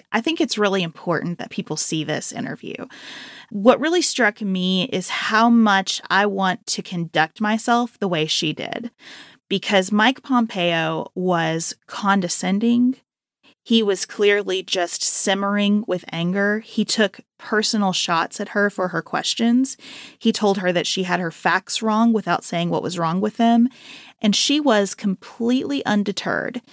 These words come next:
She did not escalate the way that you see a lot of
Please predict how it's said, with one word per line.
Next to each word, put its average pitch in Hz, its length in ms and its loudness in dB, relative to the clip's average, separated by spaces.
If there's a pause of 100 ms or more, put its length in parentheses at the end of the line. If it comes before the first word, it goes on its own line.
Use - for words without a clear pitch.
(300)
She - 180 2
did 226 140 4
not 190 260 2
escalate 247 800 0
the 214 100 2
way 185 200 4
that - 120 -2
you 180 120 -2
see 180 380 2
a - 100 0
lot 175 300 4
of 170 260 -4